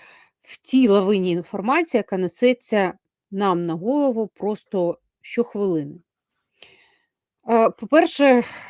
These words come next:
сьогодні була ж-, була жахлива ніч. Для Києва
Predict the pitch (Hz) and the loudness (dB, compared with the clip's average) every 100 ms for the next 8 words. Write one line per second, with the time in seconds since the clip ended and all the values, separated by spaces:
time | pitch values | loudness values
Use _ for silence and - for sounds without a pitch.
0 | - - - 220 - 220 269 247 196 208 | -20 -18 -14 -14 -6 -2 -2 -2 -4 -4
1 | 196 185 190 - 185 208 202 196 185 170 | -4 -8 -14 -12 -8 -6 -4 -4 -6 -8
2 | 202 - 202 170 170 233 302 - _ _ | -12 -6 -4 -4 -4 -6 -8 -14 _ _
3 | _ _ _ _ _ _ _ - 202 226 | _ _ _ _ _ _ _ -6 -2 0
4 | - 254 240 202 180 190 175 | 0 0 2 0 0 0 0